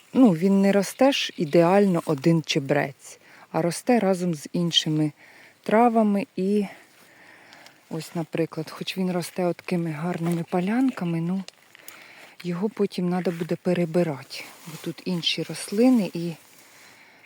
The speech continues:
може попастись будь-що. Я ж не хочу напитися чаю з якимись бур'янами. Так що буду ще його перебирати потім.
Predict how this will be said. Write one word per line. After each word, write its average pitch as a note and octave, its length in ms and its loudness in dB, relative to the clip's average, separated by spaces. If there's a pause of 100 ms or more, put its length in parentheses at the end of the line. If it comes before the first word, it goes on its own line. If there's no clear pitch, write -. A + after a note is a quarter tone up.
(1300)
може F#3+ 340 -2
попастись G3 800 -4
будь-що. - 400 -6 (320)
Я E3 160 -6
ж - 100 -6
не F#3 80 -6
хочу A#3 380 -4 (380)
напитися F3 520 -4
чаю G3 380 0
з D#3 100 -6
якимись E3 400 -4
бур'янами. D3+ 640 -4 (1080)
Так - 200 -12
що - 140 -6 (440)
буду F#3+ 280 -4
ще D#3+ 220 -2
його F3 160 -8
перебирати D#3+ 760 -10
потім. - 360 -14